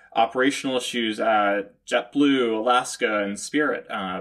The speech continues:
though that is unconf-, no one's actually saying, telling me on the record they're poaching,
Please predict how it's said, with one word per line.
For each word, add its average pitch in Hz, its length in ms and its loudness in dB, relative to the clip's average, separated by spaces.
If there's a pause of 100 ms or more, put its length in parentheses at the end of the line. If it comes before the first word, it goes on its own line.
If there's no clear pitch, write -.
though 95 180 -2
that 98 380 0
is 110 580 -8
unconf-, 110 320 -4
no 156 160 2
one's 131 220 0
actually 120 300 0
saying, 120 420 0
telling 113 240 0
me 113 40 0
on 104 120 0
the 98 80 -2
record 233 360 0
they're 214 120 -4
poaching, 202 420 -2